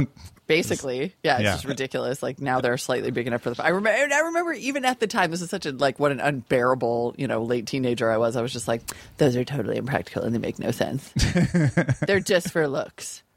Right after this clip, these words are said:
Speaker 1: Like, I, and then I had to become an adult to realize that sometimes just for looks is fun too.
Speaker 2: I was sitting on the bus stop next to you. Uh, we didn't know each other then. Going,
Speaker 1: <laughs>
Speaker 2: "Yeah, no, you're totally right, lady."
Speaker 1: So impressed, so ridiculous. Who would even, <laughs> who would even carry that?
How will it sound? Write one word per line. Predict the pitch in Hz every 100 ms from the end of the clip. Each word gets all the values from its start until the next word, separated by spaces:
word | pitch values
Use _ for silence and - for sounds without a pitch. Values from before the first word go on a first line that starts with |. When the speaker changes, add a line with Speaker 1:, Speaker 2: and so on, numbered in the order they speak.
| _
Speaker 1:
Like, | 180 196 - - - _ _ _ _ _
I, | 175 - 190
and | 196
then | 202
I | 202
had | 196
to | 185
become | 185 190 165
an |
adult | 151 147 147 -
to | 143
realize | 139 131 127
that | 139 -
sometimes | 202 208 262 247
just | 220 220
for | 214
looks | 208 262 220
is | 208
fun | 214 208
too. | 208 214 208 165 180 - _ -
Speaker 2:
I | 127
was | 165 165
sitting | 170 147
on | 131
the | 117
bus | 117 -
stop | 117 101
next | 107 120 -
to | 98
you. | 90 82 87 - -
Uh, | 113 98 95 98
we | 113
didn't | 107
know | 110
each | 107 98
other | 90
then. | 90 92 90 92
Going, | 95
Speaker 1:
<laughs> | 98
Speaker 2:
"Yeah, | 110 - 95 - -
no, | 117 107
you're | 101 92
totally | - 120 120 101
right, | 98 95 95 - -
lady." | 95 90
Speaker 1:
So | 90 175
impressed, | 143 151 -
so | 196
ridiculous. | 147 - 147 135 131 - - - -
Who | 202
would | 139
even, | 180 160 110 - -
<laughs> | - -
who | 220
would | 196
even | 160
carry | - 135 127
that? | 110 95